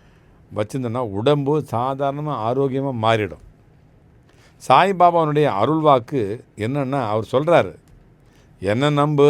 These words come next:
என்ன நம்பு, உன்னுடைய மனசு அமைதியாடும்." மனசு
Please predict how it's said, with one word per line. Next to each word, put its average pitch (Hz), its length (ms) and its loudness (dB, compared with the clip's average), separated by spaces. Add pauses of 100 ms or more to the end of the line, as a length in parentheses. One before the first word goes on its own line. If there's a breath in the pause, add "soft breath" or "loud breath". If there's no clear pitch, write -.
(920)
என்ன 120 260 0
நம்பு, 139 400 2
உன்னுடைய 113 300 -2
மனசு 120 320 -4
அமைதியாடும்." 101 680 -4 (1000 soft breath)
மனசு 175 440 2